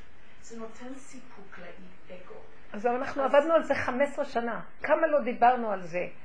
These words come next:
Speaker 2: למה אני כל כך מאוים שמישהו יגיד שאני לא טוב? כי אני חי ממנו.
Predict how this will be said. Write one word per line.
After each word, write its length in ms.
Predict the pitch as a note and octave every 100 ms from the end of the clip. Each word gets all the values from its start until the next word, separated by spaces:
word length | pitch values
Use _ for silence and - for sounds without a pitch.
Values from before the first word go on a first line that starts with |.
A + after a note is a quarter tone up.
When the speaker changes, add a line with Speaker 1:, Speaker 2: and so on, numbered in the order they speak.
| - - - -
Speaker 2:
למה 480 | A#3 C#4 D4+ F4 F4
אני 160 | B3+ A#3
כל 120 | A3
כך 260 | G#3 C4+ -
מאוים 440 | B3+ A#3+ A3+ C4
שמישהו 420 | B3+ G#3+ A3 - A3+
יגיד 200 | A#3 -
שאני 240 | G3 G3 G3
לא 60 | G#3+ -
טוב? 200 | F#3+ D#3+ -
כי 140 | A3+ A#3 - -
אני 220 | F#3+ G3+
חי 480 | - - B3+ C#4 D4 C#4+
ממנו. 760 | A3 G3+ G3 F#3+ G3 F3 E3+